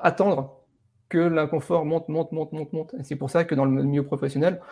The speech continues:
on a souvent des notions de burn-out, et cetera, parce qu'en fait, on n'a pas atten-, on n'a pas écouté, hein, je l'ai fait le premier, hein,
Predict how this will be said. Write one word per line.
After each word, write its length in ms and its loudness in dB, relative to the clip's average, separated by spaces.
on 100 0
a 80 2
souvent 300 2
des 100 2
notions 260 2
de 60 -2
burn-out, 480 4
et 40 -4
cetera, 320 -4
parce 160 -6
qu'en 100 -6
fait, 280 2
on 80 2
n'a 120 6
pas 160 8
atten-, 280 4
on 80 0
n'a 140 4
pas 180 4
écouté, 400 2
hein, 380 0
je 120 -10
l'ai 80 -2
fait 120 -4
le 60 -2
premier, 320 2
hein, 100 -2